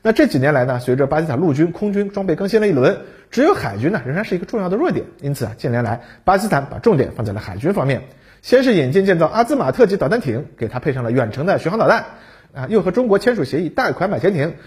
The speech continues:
买零五四A型护卫舰。最近巴基斯坦海军司令还宣布又和中国签了一个合同，再来六艘五千吨级的防空护卫舰。哎，有媒体猜测，是不是这是要把中国的六艘零五二C直接给小巴了呀？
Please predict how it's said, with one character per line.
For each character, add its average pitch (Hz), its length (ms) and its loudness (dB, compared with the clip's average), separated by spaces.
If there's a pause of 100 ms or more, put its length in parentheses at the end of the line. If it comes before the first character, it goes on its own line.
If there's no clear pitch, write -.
买 131 160 2
零 202 160 6
五 160 60 4
四 - 120 -4
A 233 80 4
型 196 220 0 (380)
护 - 120 0
卫 254 80 6
舰。 - 160 4 (380)
最 214 140 0
近 247 280 0 (160)
巴 190 140 2
基 202 100 -4
斯 214 60 -2
坦 160 140 0
海 123 160 -4
军 143 120 -2
司 196 140 -2
令 262 220 0
还 120 100 -10
宣 131 160 -2
布 147 260 0
又 269 280 6
和 165 180 4
中 202 200 2
国 165 120 4
签 170 180 0
了 170 60 2
一 151 80 4
个 160 80 0
合 151 140 2
同， 175 240 0 (440)
再 254 260 4
来 151 160 4
六 247 160 4
艘 190 120 0
五 156 400 2
千 294 280 -2
吨 208 180 2
级 143 140 -6
的 120 160 -4
防 156 260 -4
空 349 240 2
护 254 80 4
卫 127 120 4
舰。 120 200 -2 (240)
哎， 214 160 -2 (340)
有 123 140 -2
媒 151 160 2
体 104 420 -4
猜 156 160 -4
测， 190 220 -4 (200)
是 - 220 0
不 233 80 4
是 165 260 2 (320)
这 202 120 0
是 190 100 0
要 185 120 4
把 135 160 0
中 185 200 -2
国 165 100 0
的 160 80 0
六 175 160 4
艘 151 240 0
零 170 180 2
五 170 60 2
二 160 80 4
C 240 260 0
直 180 140 -2
接 185 140 0
给 170 120 0
小 135 140 -4
巴 143 180 -4
了 160 80 0
呀？ 131 200 -4